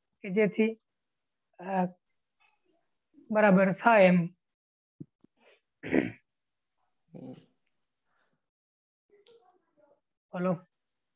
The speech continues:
Speaker 2: હા, જે, જે.
Speaker 1: બાકી, બાકી આમાં એવું છે કે કોઈ particular કોઈ માપ નથી
Speaker 2: હમ.
Speaker 1: કે ભાઈ એટલું તો ધરવું જ, એવું કંઈ નથી.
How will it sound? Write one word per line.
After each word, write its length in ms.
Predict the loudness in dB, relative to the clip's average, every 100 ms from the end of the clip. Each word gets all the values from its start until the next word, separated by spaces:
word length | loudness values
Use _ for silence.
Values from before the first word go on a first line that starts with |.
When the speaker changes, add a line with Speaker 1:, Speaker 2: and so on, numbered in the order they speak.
| _ -2
Speaker 2:
હા, 120 | 2
જે, 160 | 4
જે. 400 | 4 2 -2 -10 _ _ _ _
Speaker 1:
બાકી, 440 | -2 0 2 2 -2 _
બાકી 400 | 2 2 4 4
આમાં 300 | 6 6 6
એવું 260 | 6 6 6
છે 200 | 6 4
કે 180 | 4 0
કોઈ 580 | 4 4 4 2 -2 _ _ _ _ _ _ _ _ _ _ _
particular 640 | -4 -2 0 2 4 4 4
કોઈ 220 | 4 2
માપ 380 | 4 2 0 0
નથી 440 | -2 0 -4 -4 _ _ _ _ -6
Speaker 2:
હમ. 280 | -4 -6 -12 _ _ _ _ _ _ _ _ -12
Speaker 1:
કે 80 | -2
ભાઈ 320 | 2 4 4
એટલું 380 | 2 2 2 4
તો 100 | 2
ધરવું 400 | 2 2 2 2
જ, 40 |
એવું 260 | 0 0 -2
કંઈ 200 | -2 0
નથી. 320 | 0 -2